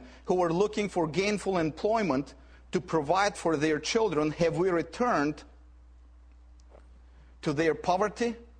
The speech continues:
and misery and darkness and ignorance? Let me ask you, could it be that we're losing America to fascism today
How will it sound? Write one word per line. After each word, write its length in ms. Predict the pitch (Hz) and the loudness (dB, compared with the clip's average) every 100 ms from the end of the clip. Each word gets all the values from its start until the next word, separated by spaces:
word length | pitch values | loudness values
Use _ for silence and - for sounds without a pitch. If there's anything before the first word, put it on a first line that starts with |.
| - - - | -20 -20 -8
and 160 | 131 135 | -2 0
misery 480 | 202 151 131 131 135 - | 0 0 0 0 -4 -10
and 180 | 131 123 | -8 -2
darkness 580 | 165 165 - 127 110 - | 0 0 -2 -8 -8 -12
and 140 | 123 117 | -6 -4
ignorance? 600 | 139 - 78 95 - - - - - - - - - - - - - - - - - - - - - - - - - - - - | -4 -8 -12 -14 -18 -20 -20 -20 -20 -20 -20 -20 -20 -20 -20 -20 -20 -20 -20 -20 -20 -20 -20 -20 -20 -20 -20 -20 -20 -20 -20 -4
Let 180 | 143 - | -4 -2
me 80 | 175 | -2
ask 360 | 165 165 - - | 0 0 -4 -12
you, 120 | - - - - - - - - - - - - - - | -16 -20 -20 -20 -20 -20 -20 -20 -20 -20 -20 -20 -20 -10
could 240 | - 247 | -4 -2
it 160 | 254 185 | -2 -2
be 380 | 180 98 95 92 - - - - - - - - - - - | -2 -2 -6 -10 -20 -20 -20 -20 -20 -20 -20 -20 -20 -10 -2
that 160 | 143 | 0
we're 220 | 160 185 | 0 0
losing 420 | 160 190 196 180 170 | 2 0 0 -2 -2
America 480 | 156 170 175 175 | 0 0 0 -2
to 120 | 175 147 | -8 -4
fascism 640 | - 160 180 135 120 110 | 0 0 -2 -8 -8 -8
today 580 | - 107 104 101 104 | -8 -6 -4 -2 -4